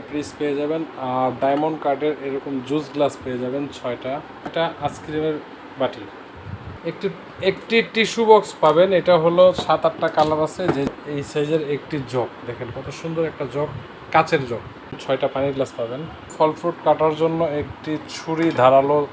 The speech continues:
চাইনিজ, আহ, একটি থাকছে হলো রাইস চামিচ থাকছে একটি গোল্ডেনের, এগুলো দশ বছর আগে কালার উঠলে আমাকে বলবেন। একটি চিমটা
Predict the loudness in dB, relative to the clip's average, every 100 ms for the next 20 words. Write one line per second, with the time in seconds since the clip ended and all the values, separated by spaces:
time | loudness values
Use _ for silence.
0 | -4 -2 0 -2 -2 -4 -14 -18 -18 -18
1 | -14 -4 0 0 -2 -6 -12 -10 -4 -2
2 | -2 -2 -2 -4 -6 -10 -2 0 2 4
3 | 4 2 0 -6 -6 -4 4 8 8 6
4 | 2 2 0 0 -4 -8 -8 -10 -8 -8
5 | -10 -12 -8 -4 -4 -2 -2 -4 -6 -12
6 | -6 -4 0 -2 -2 -6 -2 -2 -4 -4
7 | -4 -4 -6 -4 -2 -2 -2 -4 -4 -4
8 | -4 -4 -4 -6 -6 -16 -18 -18 -18 -14
9 | -14 -6 -4 -2 -4 -4 -2